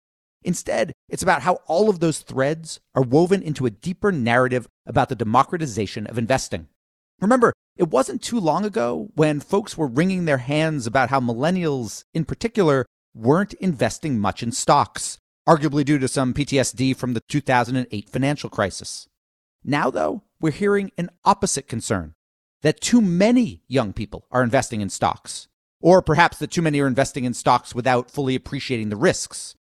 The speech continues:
you know, that what goes up usually goes down, at least for a little bit. So today we want to discuss this issue of stock market democratization with Lauren Simmons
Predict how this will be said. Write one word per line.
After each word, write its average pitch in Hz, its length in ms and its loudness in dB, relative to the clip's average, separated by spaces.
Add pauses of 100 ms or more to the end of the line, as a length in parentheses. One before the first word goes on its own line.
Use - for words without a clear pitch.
you 175 100 -4
know, 92 200 0
that 107 240 -4
what 123 240 -2
goes 104 320 -4
up - 280 2 (220)
usually 110 400 -4
goes 92 240 -6
down, 113 400 -2 (180)
at 107 280 -8
least 95 160 -12
for 104 100 -6
a 101 60 -2
little 92 160 -8
bit. 85 160 -8 (640)
So 233 160 6
today 254 380 0
we 285 100 0
want 180 300 0
to 151 60 -10
discuss - 520 -2
this - 220 -8
issue 98 360 -10
of 120 200 -4
stock - 260 2
market 151 280 0
democratization 131 840 -2 (220)
with 139 120 0
Lauren 196 360 2
Simmons 110 640 -4